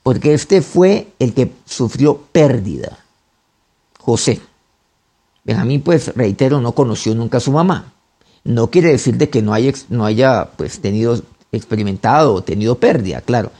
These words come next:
pero el que la tuvo en, en sí, en el fondo, más que cualquiera, fue José. Entonces, mayor sobreprotección por parte de Jacob hacia su hijo.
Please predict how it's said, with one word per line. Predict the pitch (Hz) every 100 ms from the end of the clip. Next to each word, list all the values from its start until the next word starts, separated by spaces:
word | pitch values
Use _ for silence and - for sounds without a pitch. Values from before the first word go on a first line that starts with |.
| _ _ -
pero | 135 131
el | 127 120
que | 131
la | 120 110
tuvo | - 226 240
en, | 180
en | 113
sí, | - 160 220
en | 156
el | 98
fondo, | - 151 202 175
más | 147 -
que | 180
cualquiera, | 120 104 151 151
fue | - 175 - -
José. | - 98 - - - _ _ _ _ - - -
Entonces, | - 160 160 196 196 -
mayor | 151 147 127 139 139
sobreprotección | 190 190 135 123 110 - 220 233 - _ _ -
por | 131 117 -
parte | 131 120 131
de | 120 107 - _ _
Jacob | 95 92 - 76 - - _ _ -
hacia | 113 110 101
su | - 76
hijo. | 65